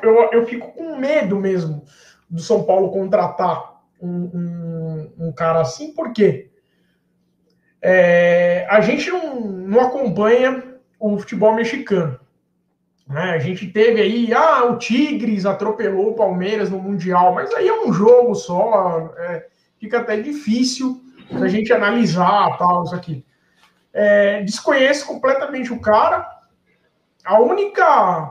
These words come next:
pontinha de esperança que ele seja um bom jogador é pelo fato do Muricy ter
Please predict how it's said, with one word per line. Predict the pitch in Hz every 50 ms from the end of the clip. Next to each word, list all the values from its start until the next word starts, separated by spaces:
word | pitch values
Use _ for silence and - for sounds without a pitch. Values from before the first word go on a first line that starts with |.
| -
pontinha | - 262 262 262 - - - 277 294 269
de | 233
esperança | 233 - - - 240 220 214 220 240 247 240 240 -
que | -
ele | 214 208
seja | 196 - 220 208 202 208
um | 220 202
bom | 180 196 202 196
jogador | 180 202 175 175 175 165 170 196 254 285 247
é | 214
pelo | 190 - 233 233 247 240
fato | 240 - 240 240 240 240 - - 285 277 269 - _ _ _ _ _ _ _ _ _ _ _ _ _ _ _ _
do | 180 165 220
Muricy | 220 233 254 269 269 262 254 - - - 240 262 294 294 294 294 - -
ter | 254 247 247 262 269 - - - - - -